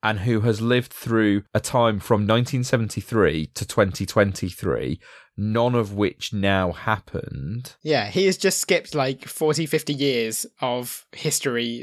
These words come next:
Speaker 2: that he changed but has not experienced.
Speaker 1: So I feel like the version of Wolverine that woke up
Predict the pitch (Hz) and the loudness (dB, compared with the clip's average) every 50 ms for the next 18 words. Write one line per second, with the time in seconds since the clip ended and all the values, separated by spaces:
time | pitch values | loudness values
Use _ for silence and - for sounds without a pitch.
0 | 123 131 135 120 104 113 - 156 139 - - 165 139 135 120 117 117 110 - - | -6 -4 -2 -2 -2 -2 -4 -4 -2 0 2 2 2 2 0 -2 -4 -4 -4 -4
1 | - 117 - 117 127 127 139 120 117 120 - - 123 107 101 104 101 - - - | -4 -4 -4 -4 -4 -4 -4 -4 -4 -4 -4 -4 -4 -4 -4 -6 -8 -8 -8 -10
2 | - - - - - - 120 113 117 120 120 - - - 104 - - - 147 147 | -8 -8 -6 -4 0 2 2 4 4 4 2 2 0 -4 -6 -4 0 0 2 2
3 | 151 147 143 139 135 127 - - 110 110 120 113 113 127 139 151 156 147 156 147 | 2 2 2 2 2 2 0 -4 -2 -2 -2 0 2 2 2 2 2 0 0 -2
4 | 139 135 127 127 120 120 107 107 110 98 90 87 90 90 87 80 - 95 85 101 | -2 -2 0 0 0 0 0 0 0 0 0 0 0 -2 -2 0 0 0 0 -2
5 | - 110 113 113 120 139 139 131 - - 120 101 92 87 - _ - | -2 0 2 2 2 2 0 0 0 2 2 4 4 2 -2 _ -20